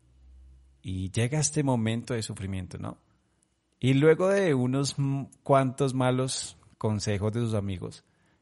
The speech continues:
como lo vimos en el episodio número uno, luego de esto, eh,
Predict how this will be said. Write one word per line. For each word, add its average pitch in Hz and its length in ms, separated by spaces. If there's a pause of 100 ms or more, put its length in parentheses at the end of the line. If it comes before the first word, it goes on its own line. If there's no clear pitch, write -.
como 98 260
lo 90 440
vimos 92 340
en 107 60
el 107 80
episodio 87 360
número 95 300
uno, 92 300 (1900)
luego 120 220
de 147 160
esto, - 380 (100)
eh, 104 300